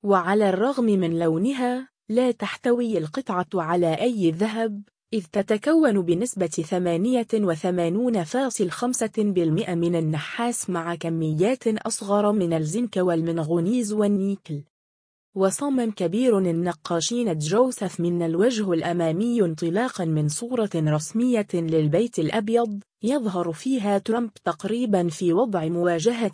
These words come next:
مباشرة، وتعلوه النقوش ليبرتي وجودوي تراست والتاريخ المزدوج ألف وسبعمائة وستة وسبعون إلى ألفين وستة وعشرون.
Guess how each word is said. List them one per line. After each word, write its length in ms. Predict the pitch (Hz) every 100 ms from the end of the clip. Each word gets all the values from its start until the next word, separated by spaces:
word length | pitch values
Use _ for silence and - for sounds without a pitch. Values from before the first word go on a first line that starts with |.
| 185
مباشرة، 800 | 170 170 170 156 233 247 247 - _ -
وتعلوه 800 | 202 196 185 175 202 277 214 180
النقوش 680 | 170 170 - 247 285 - 202
ليبرتي 640 | 208 214 214 247 220 214
وجودوي 720 | 185 160 196 202 180 233 269 -
تراست 360 | 208 247 -
والتاريخ 680 | 175 156 - 160 185 247 -
المزدوج 800 | 160 160 156 151 214 254 247 208 185
ألف 240 | 240 233 190
وسبعمائة 880 | 170 165 - 170 160 165 196 208
وستة 600 | 180 165 156 269 214 208
وسبعون 720 | 208 196 185 202 165 160 240 233
إلى 460 | 185 180 165 147
ألفين 520 | 160 151 233 233 185
وستة 760 | 151 151 - - - 226 226 208
وعشرون. 840 | 180 175 165 - 247 190 147 139